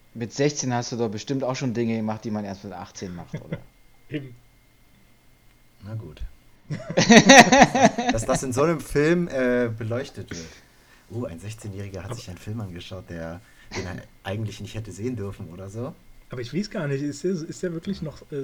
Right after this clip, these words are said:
Speaker 2: sechzehn? War der nicht sechzehn im ersten Spider-Man oder sowas? Und dann sind doch jetzt irgendwie ein, zwei Jahre schon wieder vergangen, oder?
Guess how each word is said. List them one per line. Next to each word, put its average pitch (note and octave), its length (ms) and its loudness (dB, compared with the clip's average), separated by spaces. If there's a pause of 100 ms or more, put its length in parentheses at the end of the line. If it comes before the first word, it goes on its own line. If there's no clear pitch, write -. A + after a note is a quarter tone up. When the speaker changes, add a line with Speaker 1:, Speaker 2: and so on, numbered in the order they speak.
(120)
Speaker 2:
sechzehn? D3+ 500 -6
War C#3+ 80 0
der D3 80 -2
nicht D3 180 -6
sechzehn D#3+ 440 -6
im C#3 360 -12
ersten C3 460 -14
Spider-Man G#3 800 -6
oder G#3+ 160 -6
sowas? G3+ 400 -6
Und C#3+ 160 -10
dann D3 160 -8
sind D3+ 180 -10
doch D3 100 -18
jetzt D3 160 -12
irgendwie D3+ 220 -8
ein, D3+ 160 -12
zwei D3 200 -12
Jahre C#3+ 180 -12
schon D3+ 120 -12
wieder C#3+ 120 -10
vergangen, C3 360 -10
oder? C#3+ 220 -10